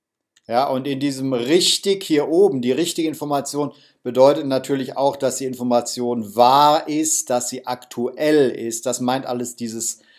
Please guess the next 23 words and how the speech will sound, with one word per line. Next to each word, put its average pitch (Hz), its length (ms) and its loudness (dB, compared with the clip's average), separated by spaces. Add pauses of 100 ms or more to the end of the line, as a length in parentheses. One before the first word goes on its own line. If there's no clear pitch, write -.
(120)
dieser 113 220 -4
Oberbegriff 113 540 -6
richtige. 120 540 -10 (560)
Ja, 127 240 -4
also 123 240 -4
die 131 140 -2
richtige 196 440 -2
Information 180 840 0 (240)
zur, 127 680 2 (120)
schreiben 117 240 -14
wir 104 60 -10
es - 80 -14
hier 107 120 -10
lieber 107 220 -12
nochmal 101 200 -10
aus, - 340 -14
zur 101 360 -10
richtigen, 151 920 -6 (640)
nochmal 107 340 -6
R, 95 280 -14
zur 117 180 -8
richtigen 151 440 -6
Zeit, 123 500 0